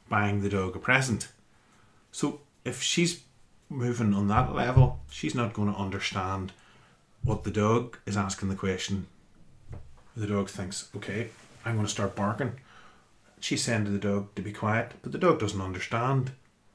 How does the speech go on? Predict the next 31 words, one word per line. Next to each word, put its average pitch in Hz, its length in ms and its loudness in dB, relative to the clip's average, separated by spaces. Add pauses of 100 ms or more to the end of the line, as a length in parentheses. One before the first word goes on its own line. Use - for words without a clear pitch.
(520)
The 117 80 -2
dog's 101 200 2
just 101 200 -2
continually 101 520 2
barking 104 380 2
because 110 200 -4
she's 120 220 0
getting 104 240 -2
the 98 80 0
result 110 440 0
when 156 100 0
she - 140 -2
barks 110 400 0
of 104 160 -8
the 110 100 0
attention 117 540 0
that 104 140 0
she's - 160 -8
craving. 175 480 0 (1200)
So - 160 -8
then 139 360 2 (120)
it - 160 -14
came 113 260 0
to 101 60 -2
the 95 100 -4
stage 104 420 -2
where 101 160 -4 (100)
the 104 100 -12
dog 101 300 -4
would 95 120 -8
start 98 280 -6